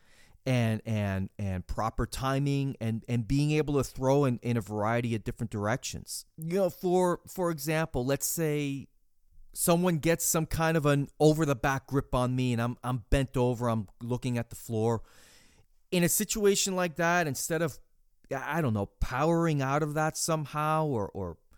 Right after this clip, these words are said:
I, I would try and throw from that position and, and, and probably fail, but at least I would try. I would, I would say to myself, "Okay, I'm stuck here." Well, I wouldn't, I wouldn't think about it. I just would, I, I would just try and attack with whatever felt right at that time.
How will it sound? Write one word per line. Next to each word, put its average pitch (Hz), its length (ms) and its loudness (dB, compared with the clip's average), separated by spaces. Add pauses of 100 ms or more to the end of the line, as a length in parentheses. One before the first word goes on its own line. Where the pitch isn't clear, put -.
(480)
I, 170 180 2
I 185 120 6
would 202 160 4
try 196 320 2
and 190 160 0
throw 165 500 2
from 143 300 0
that 143 160 0
position 131 580 0
and, 139 220 0
and, 147 260 -2
and 156 160 2 (260)
probably 170 440 2
fail, 117 460 -2 (340)
but 175 100 8
at 175 80 6
least 202 260 2
I 190 60 4
would 165 160 0
try. 147 540 -2 (720)
I 165 120 4
would, 160 160 4
I 165 80 4
would 160 160 4
say 175 220 2
to 170 60 2
myself, 165 380 0
"Okay, 131 400 0
I'm 196 160 2
stuck - 380 0
here." 180 400 0 (180)
Well, 190 100 4
I 180 40 6
wouldn't, 180 320 6
I 175 160 4
wouldn't 190 240 2
think 185 260 -2
about 110 260 -2
it. 107 80 0
I 127 120 2
just 147 200 -2
would, 127 300 0
I, 127 220 -2
I 131 100 0
would 135 140 -2
just - 220 -6 (180)
try 127 240 0
and 117 80 0
attack 120 340 -4
with - 220 -4
whatever 117 400 -2
felt - 360 -2
right 113 380 -2
at 101 160 -6
that 98 180 -8
time. 95 420 -4